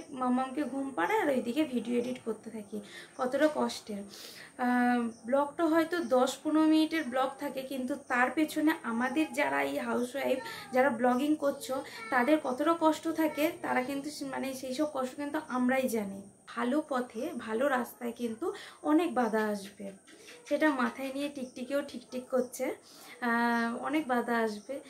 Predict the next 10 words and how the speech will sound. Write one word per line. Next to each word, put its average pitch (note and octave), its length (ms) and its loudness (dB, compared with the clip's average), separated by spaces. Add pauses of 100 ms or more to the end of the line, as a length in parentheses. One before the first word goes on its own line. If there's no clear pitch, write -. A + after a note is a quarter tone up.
(220)
তার B3+ 160 2 (120)
জন্য C#4 240 0 (240)
কি C#4+ 120 -8 (160)
আমি C4+ 140 -4 (140)
থেমে A#3+ 380 -2
যাব? F4 160 2 (600)
আমি C4 120 0 (120)
থামিনি, C4 460 0 (200)
আর A#3+ 80 -2 (160)
আমি A#3+ 160 0